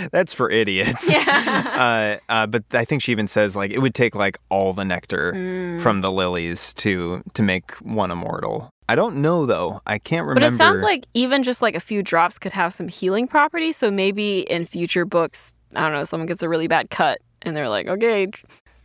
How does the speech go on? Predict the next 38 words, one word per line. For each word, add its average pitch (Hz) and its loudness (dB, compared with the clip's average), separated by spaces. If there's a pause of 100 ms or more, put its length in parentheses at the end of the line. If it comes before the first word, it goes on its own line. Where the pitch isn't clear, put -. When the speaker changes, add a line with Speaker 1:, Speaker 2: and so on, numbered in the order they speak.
(300)
Speaker 2:
drop 202 6
Speaker 1:
<laughs> - -8
Speaker 2:
some 208 0
healing 220 2 (180)
nectar 190 2
on 185 2
it." 175 -4 (220)
Speaker 1:
<laughs> - -6
"Ow, - 2
paper 139 0
cut. 92 -4
Don't 135 4
worry, 120 2
I 104 0
got 117 4
Speaker 2:
Yeah. - 6
Speaker 1:
this." 175 2
<laughs> - -20
Like, 139 4
"Oh, 170 2
this 156 -2
is 170 -2
gonna 185 2
take, 156 0
like, 123 -2 (420)
a 104 -4
week 135 2
to 120 2
heal." 120 2
Speaker 2:
Yeah. 196 2
Speaker 1:
"No, 110 4
no, 82 -6
no, 80 -6
it's 92 -2
fine." 95 2
Speaker 2:
<laughs> - -2 (880)
If 208 -2
only. 180 -2